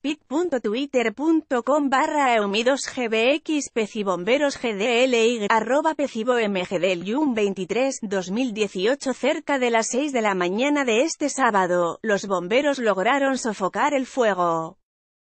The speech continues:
Serán peritos en siniestros los que determinen el origen del incendio.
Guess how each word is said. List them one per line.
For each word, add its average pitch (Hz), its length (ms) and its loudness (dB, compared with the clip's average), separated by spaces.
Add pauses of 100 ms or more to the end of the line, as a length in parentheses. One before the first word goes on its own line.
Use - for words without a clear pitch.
(200)
Serán 233 500 2
peritos 262 560 0
en 240 120 0
siniestros 285 680 -4
los 262 180 0
que 233 140 -2
determinen 226 640 0
el 240 140 -2
origen 285 380 -2
del 311 140 0
incendio. 196 800 -2